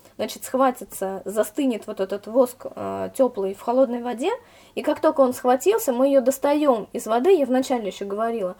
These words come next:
и переворачиваем. То есть вот я её взяла из воды, перевернула, и у меня лицо — это вот то, что смотрело в воде вниз. То есть я её, до-, доставая из воды, должна перевернуть.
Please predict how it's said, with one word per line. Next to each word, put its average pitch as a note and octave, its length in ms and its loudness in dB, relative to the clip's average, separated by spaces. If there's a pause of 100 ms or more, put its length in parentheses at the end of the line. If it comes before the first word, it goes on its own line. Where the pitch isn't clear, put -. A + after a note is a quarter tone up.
(220)
и - 100 0
переворачиваем. A#3 960 2 (400)
То B3 80 0
есть - 160 -4
вот B3 200 2
я A3+ 100 0
её A3+ 160 -2
взяла B3 380 4
из G#3 160 -2
воды, A#3+ 300 0 (260)
перевернула, C#4 840 0 (320)
и B3 100 -2
у C#4 80 6
меня D4+ 280 4
лицо — F4+ 520 2
это C4 200 0
вот B3 220 -2
то, F4+ 160 4
что B3+ 300 4
смотрело C4+ 540 2
в G#3+ 120 -6
воде B3 340 4
вниз. A#3 460 -6 (560)
То - 60 -2
есть B3 140 -2
я C#4 140 2
её, C#4 180 6
до-, B3+ 220 6
доставая C4+ 500 0
из A#3+ 160 -2
воды, D4+ 240 6
должна C#4 300 2
перевернуть. C4+ 800 -2